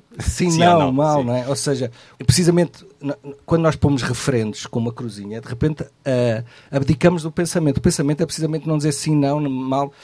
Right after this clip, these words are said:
Speaker 1: A eutanásia tem infinitas variações, mas, quer dizer, esta ideia de alguém abdicar da sua vida é uma ideia absolutamente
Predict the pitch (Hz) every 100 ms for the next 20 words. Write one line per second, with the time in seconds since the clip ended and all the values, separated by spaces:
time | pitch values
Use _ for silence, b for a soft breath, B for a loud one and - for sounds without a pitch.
0 | B - 120 147 165 175 208 208 202 208
1 | 180 165 170 185 180 160 170 165 - 175
2 | 135 123 156 139 - B B B - 160
3 | - 196 147 147 127 117 110 120 143 147
4 | 139 135 139 123 127 147 127 123 - 117
5 | 104 113 139 156 165 160 - - 165 165
6 | - 170